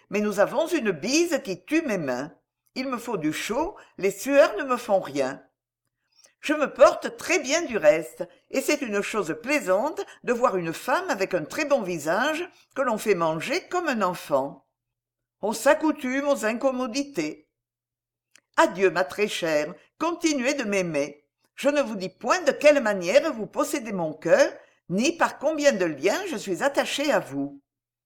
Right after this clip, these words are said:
J'ai senti notre séparation pendant mon mal.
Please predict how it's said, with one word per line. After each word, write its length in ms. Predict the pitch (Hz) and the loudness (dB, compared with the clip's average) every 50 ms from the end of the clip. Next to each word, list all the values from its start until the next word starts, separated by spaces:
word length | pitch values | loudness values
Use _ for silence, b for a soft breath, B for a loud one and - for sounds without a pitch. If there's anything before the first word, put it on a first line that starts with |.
| _ _ _ _ _ _ _ _ _ | _ _ _ _ _ _ _ _ _
J'ai 180 | - 156 214 208 | -4 -2 -2 -2
senti 420 | 214 - 330 359 359 359 349 320 | 0 0 -4 -4 -2 -2 -2 0
notre 240 | 269 214 190 - 185 | 0 0 0 0 -2
séparation 760 | - - 294 302 311 349 302 262 226 - - - 247 294 349 | -4 -2 -4 -2 0 0 0 0 0 -4 -6 -4 -4 -4 0
pendant 320 | - 302 226 214 233 247 | 0 0 0 2 -2 -2
mon 220 | 262 226 202 175 170 | 0 0 0 0 0
mal. 460 | 156 143 127 131 139 139 147 170 | 0 0 2 2 2 0 -2 -6